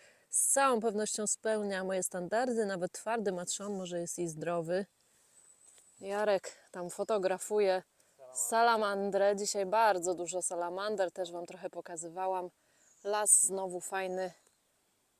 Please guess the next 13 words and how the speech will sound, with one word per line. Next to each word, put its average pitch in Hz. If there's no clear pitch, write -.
dębowy, 196
po 202
drugiej 185
stronie 185
jest 160
bukowy. 185
Chodzimy 185
dzień. 214
Jak 185
widzicie, 190
zrobił 185
się 180
bardzo 196